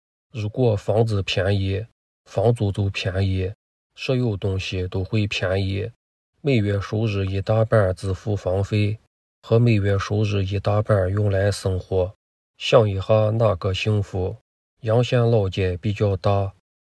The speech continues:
东街、西街、中山街、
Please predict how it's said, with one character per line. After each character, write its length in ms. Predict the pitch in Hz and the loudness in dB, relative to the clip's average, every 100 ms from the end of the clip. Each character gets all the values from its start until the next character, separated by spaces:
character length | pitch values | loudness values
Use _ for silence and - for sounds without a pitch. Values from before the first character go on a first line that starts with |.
| _ _ | _ _
东 260 | - 117 127 | -2 0 0
街、 320 | 117 98 95 | 0 -2 -2
西 300 | - - 110 | -4 -2 -2
街、 340 | 107 101 92 95 | 0 0 -2 -4
中 260 | - 110 | -2 0
山 320 | 110 104 92 | 0 -2 -4
街、 360 | 87 101 90 95 | -4 -2 -4 -4